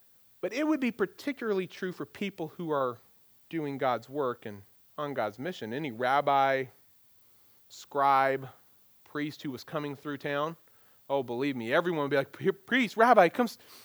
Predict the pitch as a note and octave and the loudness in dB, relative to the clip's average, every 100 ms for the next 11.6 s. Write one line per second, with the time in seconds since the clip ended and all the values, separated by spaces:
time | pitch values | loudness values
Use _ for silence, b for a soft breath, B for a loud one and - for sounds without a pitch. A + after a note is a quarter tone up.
0 | B A#3 A#3 - A#3 A3+ G3 G#3+ A3+ G#3+ | B -2 0 4 6 6 2 4 6 6
1 | A#3 A3 - A3 A3 G3 G#3+ A3 B3 A3+ | 4 -6 4 6 6 2 -4 -2 0 2
2 | G3 A3+ A3+ A3 G#3+ A3+ G3+ G3+ - A3+ | 6 6 6 2 -2 -4 -4 -8 2 4
3 | G#3+ G3+ G3+ B B B G3 F#3+ E3+ G3+ | 10 10 8 B B B 2 4 -2 0
4 | B3 - A3+ A3 A3+ G#3+ A3 A#3+ A#3 G#3+ | -2 -2 -2 4 4 4 0 -4 -8 -2
5 | A#3+ G#3 A3 G#3+ G#3 A#3 A3 F#3 G#3+ - | 0 6 6 6 4 6 6 4 -8 -8
6 | - b b b G3+ F#3+ F3+ - G#3+ G3+ | -16 b b b -12 -12 -8 0 2 2
7 | F#3 E3+ D3+ - G#3+ G#3+ G3 F3+ F3+ F3 | 0 -2 -4 0 6 8 6 2 -2 -4
8 | G#3 b b b b - G3 F#3 - B3+ | -10 b b b b 0 0 0 2 2
9 | C#4 - A#3 F#3 A3 A3+ G#3+ F#3+ F3+ G3+ | 2 0 -2 2 4 4 4 0 2 4
10 | A#3 G#3 F3 E3+ D#3 G3+ A3+ A3+ - F3 | 4 2 0 -2 -4 -6 -6 -8 -14 -14
11 | - A3 A3+ G#3+ F#3 | -4 -2 0 0 -2